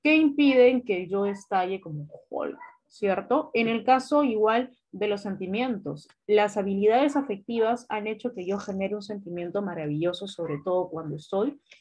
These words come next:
dentro de la adolescencia. Me estoy refiriendo a la, a la amistad.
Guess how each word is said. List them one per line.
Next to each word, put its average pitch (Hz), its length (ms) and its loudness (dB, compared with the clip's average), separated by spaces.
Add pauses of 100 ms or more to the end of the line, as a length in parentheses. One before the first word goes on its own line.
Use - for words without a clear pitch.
(200)
dentro 226 760 4
de 190 260 -4
la 165 120 -6
adolescencia. 151 880 -8
Me 175 120 -8
estoy 190 180 -4
refiriendo 175 600 -2
a 170 120 -2
la, - 400 -8 (580)
a 185 120 -2
la 160 140 -4
amistad. 147 440 -8